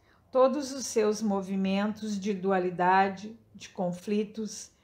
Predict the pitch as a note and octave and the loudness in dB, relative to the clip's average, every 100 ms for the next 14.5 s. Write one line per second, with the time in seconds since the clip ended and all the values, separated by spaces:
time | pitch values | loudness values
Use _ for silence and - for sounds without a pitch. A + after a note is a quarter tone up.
0 | _ _ A3+ G#3 G#3 F#3 - - G3 G3 | _ _ -2 2 2 0 -2 -2 -2 0
1 | G#3 - - _ _ _ _ - - D4 | -2 -4 -16 _ _ _ _ -18 -6 0
2 | D4+ D#4+ A3+ F#3+ F#3+ F#3+ G#3 F#3+ F#3+ F#3 | 0 0 0 0 0 0 0 0 -2 -4
3 | G3+ F#3+ G3+ F3+ - G#3+ A3 A#3+ B3+ A#3+ | -6 -4 -4 -4 -4 -2 0 -2 -4 -8
4 | - A3 A#3+ F#3 F3+ E3+ E3+ - _ _ | -10 0 2 4 2 -2 -8 -14 _ _
5 | _ - G#3 C4 B3 - G#3+ A3+ A3 A#3+ | _ -10 -2 0 0 2 2 2 -2 -6
6 | - C4 G#3+ G3+ F#3+ F#3 G#3 G3 G3 F3 | -6 -6 -2 2 2 2 -2 -2 2 2
7 | F3+ F#3+ G#3 A3+ _ _ C4+ C#4+ C#4 - | 4 4 2 -2 _ _ -4 -4 -4 -2
8 | F#3 F3+ F#3+ G3+ F3+ G3+ F#3+ F3+ F3+ - | -2 -2 -4 -6 -4 -4 -4 -4 -4 -6
9 | F3 D#3+ F3 - _ _ _ _ _ _ | -6 -6 -8 -16 _ _ _ _ _ _
10 | - A#3+ G#3 A#3+ A#3 B3+ C#4+ D4 D4+ D#4 | -4 -2 0 4 4 6 4 2 -2 -2
11 | - C4 D4+ - C4 D4 C#4+ F#3+ F3 F3 | 0 0 -2 -8 -6 -2 0 0 0 -4
12 | G3+ - G#3 G3 G#3 F#3+ A3+ A3 B3 - | -8 -2 0 0 -2 0 -2 -4 -8 -4
13 | G3+ F#3+ F#3 F#3+ F3 F3 F3+ F3 F3 F3+ | -2 -2 -2 -2 0 -2 0 2 2 2
14 | F#3 G#3 G3+ - | 0 -4 -6 -10